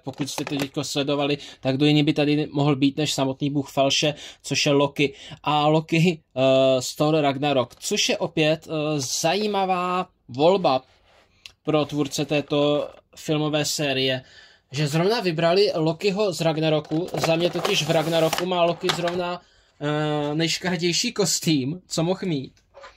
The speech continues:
A za mě je určitě nejikoničtější jeho kostým, eh, který měl v Avengers prvních. A tenhle ten kostým, co má vlastně v prvních Avengers,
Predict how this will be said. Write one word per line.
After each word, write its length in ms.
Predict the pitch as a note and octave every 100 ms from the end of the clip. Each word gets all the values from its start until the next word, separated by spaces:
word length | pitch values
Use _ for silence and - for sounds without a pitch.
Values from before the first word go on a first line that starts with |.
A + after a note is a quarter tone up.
| _ - _ -
A 300 | D#3+ E3 -
za 220 | G3+ B3+
mě 160 | A#3+ A#3
je 260 | A#3 A3
určitě 480 | F3+ G3 - G3+ G#3+
nejikoničtější 920 | G#3 G3+ E3 A3+ A3 - G#3+ G3+ -
jeho 160 | G#3 G#3
kostým, 680 | G#3 F#3+ - G3 F#3+ G3 F#3+ - - -
eh, 120 | E3
který 420 | D#3 - F3+ F3+
měl 640 | F3+ F3+ F3+ F3+ F3+ F3+ F3 G#2+ - _ - - E3
v 300 | - - - _ _ -
Avengers 500 | E3+ E3+ D3+ C3+ -
prvních. 560 | C#3+ C3 B2+ A#2 - _ _ _ _ -
A 140 | D#3
tenhle 260 | D#3 F3 F#3
ten 200 | A3 G3
kostým, 340 | F3+ - F3+
co 120 | E3+
má 120 | F#3 F#3+
vlastně 260 | F#3 G#3+
v 120 | -
prvních 320 | - F#3+ G#3 F#3+
Avengers, 680 | E3+ D#3+ D3+ C3+ C3+ -